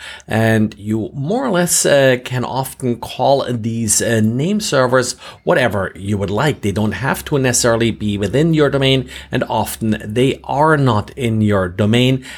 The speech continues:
And this appears to be one of the problems here, at least, where it is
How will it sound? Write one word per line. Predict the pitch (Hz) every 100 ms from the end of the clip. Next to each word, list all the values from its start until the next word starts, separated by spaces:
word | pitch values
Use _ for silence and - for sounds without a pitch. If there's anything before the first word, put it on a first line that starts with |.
| -
And | 117 123
this | 120 123 160
appears | 180 156 147
to | 147
be | 139 127
one | - 110 120 165
of | 214
the | 170
problems | - 120 117 113 -
here, | 113
at | 107
least, | 127 139 - - - -
where | 127 123
it | - 127
is | 120 113